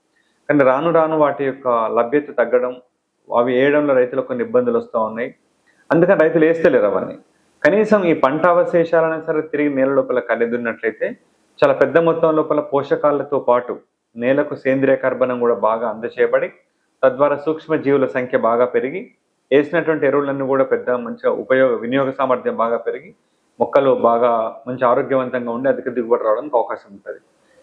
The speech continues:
కాబట్టి రైతు సోదరులు ఎట్టి పరిస్థితులలో కూడా పంట అవశేషాలను తగలబెట్టొద్దు, తిరిగి నేల లోపల కళ్ళెదునాలి. లేదంటే కనీసం వాళ్ళు ఒక పశుగ్రాసంగానే వాడుకోవాలి, కానీ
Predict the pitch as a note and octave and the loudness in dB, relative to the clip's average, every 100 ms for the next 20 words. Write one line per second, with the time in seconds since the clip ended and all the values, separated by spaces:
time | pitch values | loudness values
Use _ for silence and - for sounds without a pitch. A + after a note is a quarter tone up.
0 | _ - C#3 C#3 C3 D3 E3+ D#3+ D#3 D3+ | _ 0 2 4 2 2 0 0 2 0
1 | D3 C#3+ C#3 - D#3 D3+ C#3 C#3+ - C#3+ | -2 -2 -2 -2 -2 2 0 0 -6 -4
2 | C#3 C3+ B2 B2+ B2+ - - _ _ _ | 0 2 2 0 0 -2 -8 _ _ _
3 | B2+ C3 C#3 C3 C3 C3 C3 A#2+ A#2 A2+ | -6 -2 0 2 0 -4 -6 -6 -4 0
4 | B2 B2 C#3+ C#3 E3+ - _ _ _ _ | 0 0 -2 -4 -4 -8 _ _ _ _
5 | - F#3 G3 E3 D3+ C#3+ C3+ C3+ C3 A#2 | 2 2 4 4 4 2 2 0 0 2
6 | A#2+ B2 C3+ C#3 E3 - _ _ _ _ | 2 0 -4 -6 -8 -12 _ _ _ _
7 | _ _ - B2+ F3+ G3+ A3 G#3 D#3 F3 | _ _ 0 2 4 4 2 2 2 0
8 | F3 F#3 E3+ D3 C3+ C3 F3 F#3 F#3 F#3+ | 0 0 0 0 -2 -2 2 2 0 -4
9 | F#3 F3 E3 D#3 E3 D3+ C#3+ D#3 | -6 -2 0 0 0 0 0 -4